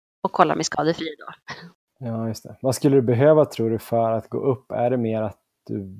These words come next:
Speaker 2: vänjer dig och att du kan gå upp lite varje år, eller att just som du säger, gå ner i kanske arbetstid och återhämta dig bättre, eller?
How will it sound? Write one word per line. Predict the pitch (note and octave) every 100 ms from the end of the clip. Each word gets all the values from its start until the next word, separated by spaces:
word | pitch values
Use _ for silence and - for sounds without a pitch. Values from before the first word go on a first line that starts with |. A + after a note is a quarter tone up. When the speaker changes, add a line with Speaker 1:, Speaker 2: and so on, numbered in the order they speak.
| G#2
Speaker 2:
vänjer | A#2+ A#2 A2+ A2 A2+
dig | A2
och | A2
att | -
du | -
kan | G#2+
gå | G#2
upp | G#2+ -
lite | G#2+ -
varje | G#2+ G#2+ G#2+ G#2
år, | - C3 C3 A#2
eller | A2 G#2+
att | G#2+ A2 -
just | A2 A2
som | - A2
du |
säger, | G2+ A#2 G#2+
gå | G#2+
ner | A2 A#2 G#2+
i | G#2+ G#2+ A2 G#2+
kanske | G#2 -
arbetstid | A2+ G#2 G2+ - A2+ A2 A2
och | A2+
återhämta | G#2 A2 A#2+ A#2 G#2+
dig | G#2
bättre, | G#2+ - _ A2+
eller? | G#2+